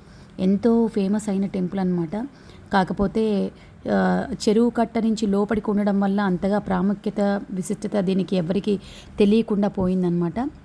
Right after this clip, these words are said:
అయితే ఈ మధ్య శ్రావణ మాసం సందర్భంగా ఒక ఆదివారం రోజు వెయ్యి సార్లు లలితా పారాయణం, ఆ, స-, చేయించాలి ఆ ఆలయంలో అని సంకల్పించారు. ఆ సంకల్పంతోటి వేలాది మంది భక్తులు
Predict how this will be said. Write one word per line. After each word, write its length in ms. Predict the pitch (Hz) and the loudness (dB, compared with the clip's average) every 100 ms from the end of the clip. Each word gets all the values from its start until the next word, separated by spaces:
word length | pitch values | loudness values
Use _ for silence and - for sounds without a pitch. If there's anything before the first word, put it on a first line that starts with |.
| - - - - - - | -20 -20 -20 -20 -20 -2
అయితే 240 | 190 190 240 | 0 4 4
ఈ 140 | 208 | 4
మధ్య 280 | 190 175 214 | 4 2 0
శ్రావణ 300 | - 185 190 | 0 0 2
మాసం 380 | 208 214 208 202 | 0 0 -2 0
సందర్భంగా 680 | 196 185 180 185 185 180 170 - - - | 0 0 2 2 2 0 -2 -10 -18 -4
ఒక 140 | 185 190 | 0 2
ఆదివారం 640 | 170 180 214 220 220 220 | 4 2 4 2 2 0
రోజు 440 | 208 202 196 277 285 - - - | 0 0 0 -2 -4 -10 -12 -4
వెయ్యి 300 | 180 196 220 | 2 4 4
సార్లు 560 | 220 220 233 269 269 - - 190 | 2 2 2 2 0 -2 -6 -2
లలితా 340 | 196 202 233 | 0 2 0
పారాయణం, 640 | 233 208 208 202 202 202 202 - - - | 2 0 0 2 2 0 -2 -8 -20 -8
ఆ, 300 | - 196 185 160 - - 233 | -2 0 0 -2 -6 -18 -6
స-, 480 | 214 190 175 - | -2 -2 -2 -2
చేయించాలి 640 | 202 202 208 202 202 190 - | 0 2 0 0 0 0 0
ఆ 40 | 208 | -2
ఆలయంలో 560 | 196 190 202 196 196 | 0 0 0 2 0
అని 120 | 190 185 | 0 -2
సంకల్పించారు. 840 | 190 180 190 185 180 185 185 254 - - - - | -2 -2 -4 -4 -4 -4 -4 -4 -8 -18 -18 -2
ఆ 120 | 202 | 0
సంకల్పంతోటి 920 | 202 190 190 220 226 226 220 208 202 | 2 2 2 0 2 2 0 0 0
వేలాది 420 | 190 190 208 208 | 0 2 0 0
మంది 240 | 214 208 202 | 0 0 0
భక్తులు 540 | 185 151 208 196 196 | -2 -4 -4 -2 -4